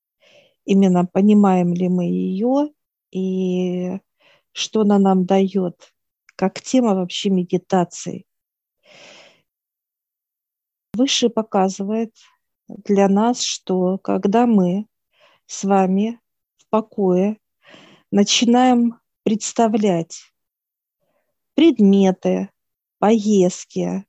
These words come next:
какие-то ещё, мы входим в это, так сказать, вот в эту иллюзию, проживаем, мы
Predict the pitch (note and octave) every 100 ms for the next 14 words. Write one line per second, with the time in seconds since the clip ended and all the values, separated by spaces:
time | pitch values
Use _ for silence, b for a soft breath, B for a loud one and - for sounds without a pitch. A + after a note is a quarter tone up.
0 | _ - F#3+ - A3 A3 A#3 A#3 G#3+ -
1 | G3+ F3+ F3+ F3+ _ _ b b b b
2 | b _ _ - G3+ A3 G3+ - - B3
3 | A#3+ G#3+ F#3+ F3 F#3 F3+ F3 F3+ F#3+ -
4 | _ _ _ _ _ _ _ _ _ _
5 | _ _ - G3 - - F#3 F#3+ F#3+ F#3+
6 | F#3+ F#3+ G3 G3 F3+ - G3+ G3+ F#3+ F3+
7 | F3 G#3 C4 C#4 _ _ _ _ _ _
8 | _ - B3+ A#3+ A#3 F#3 F3+ F#3+ F#3 F3
9 | F3+ F#3 G#3+ G#3+ G3+